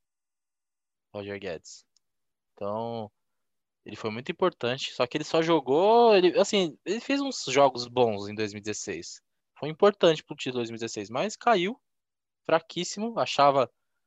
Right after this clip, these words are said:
que dezessete já seria vendido por, por um grande clube, que ele não veio.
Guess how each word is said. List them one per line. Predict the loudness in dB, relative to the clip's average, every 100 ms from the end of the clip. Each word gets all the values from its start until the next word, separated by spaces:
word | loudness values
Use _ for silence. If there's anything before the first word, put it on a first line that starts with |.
| _ _
que | -8 -6 -6 -6 -8 -12
dezessete | -8 -6 -4 -2 -4 -4
já | -8
seria | -6 -8 -6 -2 -2 -2
vendido | -4 -8 -8 -10 -12
por, | -8 -8 -8 _ _ _ _
por | -12
um | -4
grande | 0 0 -2 -12
clube, | -12 -4 0 0 0 -4
que | -6
ele | -6 -6 -10 -18 _ _ -14
não | -10 -6
veio. | -4 -4 -8